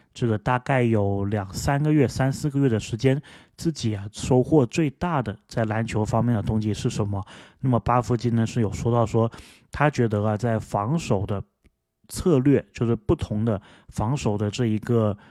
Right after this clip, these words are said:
战术上啊，他是有很大的一个收获。同时呢，他觉得自己投篮的一个稳定性啊是有提高的。那么呢，这个就是巴夫金的内容。很遗憾呢，巴夫金目前我们录音的时候呢，他应该还是受伤啊，所以可能是要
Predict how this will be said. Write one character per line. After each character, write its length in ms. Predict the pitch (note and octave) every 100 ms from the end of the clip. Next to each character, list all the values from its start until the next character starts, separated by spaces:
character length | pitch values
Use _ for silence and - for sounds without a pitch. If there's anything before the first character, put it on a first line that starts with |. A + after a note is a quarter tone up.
| _
战 220 | - D#3+ B2+
术 160 | C#3
上 200 | A2+ B2
啊， 100 | G#2
他 200 | D#2+ A2
是 220 | A2 B2+ A2+
有 140 | G2+
很 140 | F#2+ F#2+
大 180 | B2+ A#2+
的 100 | F#2+
一 80 |
个 100 | G2+
收 220 | G2+ - G#2+
获。 180 | B2 - - - -
同 240 | - B2 D#3
时 140 | A#2+
呢， 120 | A#2+
他 200 | A2+ B2
觉 100 | A2+
得 140 | G#2+ G#2+
自 200 | - D3+
己 240 | B2 F#2+
投 260 | - G#2+ A2+
篮 260 | C#3+ G2+ A2
的 120 | A2+
一 100 | G#2+
个 100 | A#2+
稳 200 | A2+ F#2+
定 160 | C3 C3
性 220 | E3 C3+
啊 100 | G2
是 220 | - A2+
有 180 | G#2+ E2+ -
提 160 | A2
高 240 | A2 C3+ D3+
的。 140 | C#3 - - - - _
那 80 | D3
么 120 | C#3
呢， 120 | B2+
这 140 | A#2 F3+
个 100 | C3
就 140 | A#2
是 100 | A2+
巴 220 | A2 A2+
夫 160 | A#2+ B2
金 240 | A2+ B2+
的 180 | B2 G2+ -
内 140 | A#2+ A#2
容。 160 | G2+ G2+
很 160 | G#2+
遗 100 | G#2
憾 180 | A2 F#3
呢， 120 | A#2+
巴 180 | G2+ B2+
夫 100 | C3
金 280 | C3 C#3 C#3+ - - - -
目 120 | - E3
前 180 | C3
我 80 | C3
们 160 | G#2+ A2
录 200 | E3 C3
音 180 | C3 D#3
的 120 | B2
时 140 | G#2+
候 140 | G#2+ A2+
呢， 120 | G#2
他 220 | G2 A2+
应 160 | A#2 A#2
该 160 | A2+
还 160 | G#2+ G#2
是 300 | - A2+ G#2
受 260 | - C#3
伤 240 | G#2+ B2+ A#2
啊， 160 | A#2+ F#2+
所 160 | A2
以 100 | G#2
可 180 | G2+ G#2+
能 180 | G2 G2
是 140 | -
要 180 | A#2+ A2+